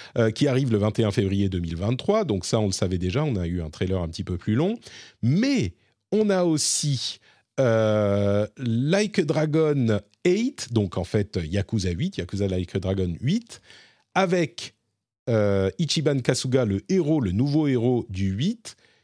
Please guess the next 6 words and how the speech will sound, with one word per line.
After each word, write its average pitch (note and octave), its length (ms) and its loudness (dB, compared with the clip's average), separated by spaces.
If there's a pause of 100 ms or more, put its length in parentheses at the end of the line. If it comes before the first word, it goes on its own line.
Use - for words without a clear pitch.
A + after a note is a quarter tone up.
(340)
qui G#3 440 0 (300)
revient, A2 540 0 (300)
évidemment, G#2+ 540 0
dans A#2+ 180 4
le A#2+ 140 2
style F3+ 520 0